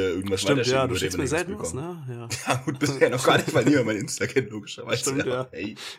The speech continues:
Speaker 2: <laughs> Ja, das ist die
Speaker 1: Das einzige
Speaker 2: Mund-zu-Mund-Propaganda schickst du mir manchmal.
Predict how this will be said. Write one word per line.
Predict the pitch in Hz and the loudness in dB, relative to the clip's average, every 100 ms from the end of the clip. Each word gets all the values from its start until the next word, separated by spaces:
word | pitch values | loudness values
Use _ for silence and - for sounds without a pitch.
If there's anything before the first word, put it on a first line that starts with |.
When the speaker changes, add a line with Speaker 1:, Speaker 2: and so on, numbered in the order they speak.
| - - | -8 -2
Speaker 2:
<laughs> | 139 - | -2 0
Ja, | 131 127 - - - - | -2 -2 -8 -12 -12 -10
das | 127 | -6
ist | - | -2
die | 135 | 0
Speaker 1:
Das | 151 151 | 2 8
einzige | 165 - 220 196 | 8 8 4 4
Speaker 2:
Mund-zu-Mund-Propaganda | 131 135 127 - 156 135 120 123 120 | 6 6 4 2 0 2 2 0 -2
schickst | 107 117 - | -4 -4 -4
du | |
mir | 113 110 | -6 -6
manchmal. | 107 - 107 104 | -8 -8 -10 -10